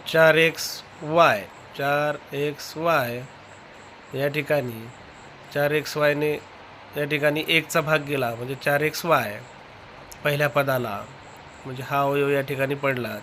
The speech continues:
त्यानंतर अधिक चार एक्स वाय दोन्ही आठ एक्स वाय आणि फक्त वाय म्हणजे चार एक्स वाय दोन्ही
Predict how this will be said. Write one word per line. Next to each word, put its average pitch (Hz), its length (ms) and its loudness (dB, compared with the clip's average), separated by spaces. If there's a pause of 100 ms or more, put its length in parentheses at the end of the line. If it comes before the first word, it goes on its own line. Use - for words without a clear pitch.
त्यानंतर 131 520 -4
अधिक 139 320 0 (580)
चार 147 160 4
एक्स 156 280 0
वाय 156 300 4 (200)
दोन्ही 143 520 0 (840)
आठ 160 260 6
एक्स 151 280 0
वाय 110 240 -4 (460)
आणि 139 280 -4 (200)
फक्त - 240 -6
वाय 147 340 4 (600)
म्हणजे 127 300 -6 (100)
चार 143 180 4
एक्स 147 280 -4
वाय 151 240 4 (640)
दोन्ही 143 360 -2